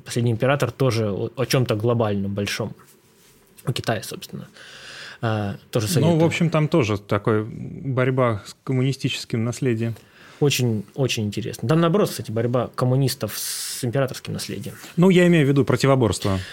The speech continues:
Speaker 1: Да, и в целом вот, э, пара Старара и, э, как его зовут, режиссера? Я сегодня уже говорил его имя. А, товарищи,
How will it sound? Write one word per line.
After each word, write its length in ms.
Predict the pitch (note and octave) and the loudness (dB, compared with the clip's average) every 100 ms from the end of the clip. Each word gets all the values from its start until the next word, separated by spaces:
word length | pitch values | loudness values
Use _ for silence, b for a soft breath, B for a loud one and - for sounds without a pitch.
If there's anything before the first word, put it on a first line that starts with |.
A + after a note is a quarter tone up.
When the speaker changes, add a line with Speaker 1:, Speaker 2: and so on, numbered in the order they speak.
| B | B
Speaker 1:
Да, 140 | C3 A2+ | 0 2
и 400 | C3 D3 D3+ D3+ | 4 4 4 2
в 80 | - | 0
целом 400 | G#3 G3+ D3 B2 | 2 4 4 4
вот, 260 | B2 - | 2 0
э, 560 | A#2+ A#2+ A#2 A2+ A2+ G#2+ - _ - | -2 0 2 2 0 -2 -6 _ 0
пара 300 | D3 C#3+ B2+ | 2 4 2
Старара 800 | - - - C3 C#3+ C3+ B2 A2 - - | 0 -2 0 2 4 4 2 0 -6 -2
и, 880 | C#3 C3+ C3+ C3 C3 B2+ B2 B2 A#2+ | 2 4 4 4 2 2 2 2 2
э, 760 | A#2 A2+ G#2+ G#2+ D#2 D2+ F#2+ G2 G#2 - | 2 0 -2 -4 -8 -10 -12 -12 -14 -8
как 200 | B2 - | -6 -4
его 100 | A2 | -4
зовут, 300 | A2 G#2+ G2+ | -4 -4 -4
режиссера? 360 | A2+ - D3 G#2 | -6 -2 -2 0
Я 180 | G#2+ G2+ | -2 -4
сегодня 420 | - A#2+ G#2+ G#2+ | -4 -4 -2 -4
уже 100 | G#2+ | -4
говорил 380 | A2+ B2+ E3 A#2+ | -2 0 0 0
его 100 | G#2+ | 0
имя. 380 | G2+ G2 G2+ - B B B B B B B B B B _ _ - | -2 -2 -6 -14 B B B B B B B B B B _ _ -6
А, 640 | C3+ B2+ A#2+ A2+ A2 G2 E2 - _ _ _ _ D3+ C#3+ | 0 2 2 0 -2 -4 -10 -16 _ _ _ _ -14 -6
товарищи, 600 | C3 B2+ A#2 - A#2 | 0 2 2 0 -2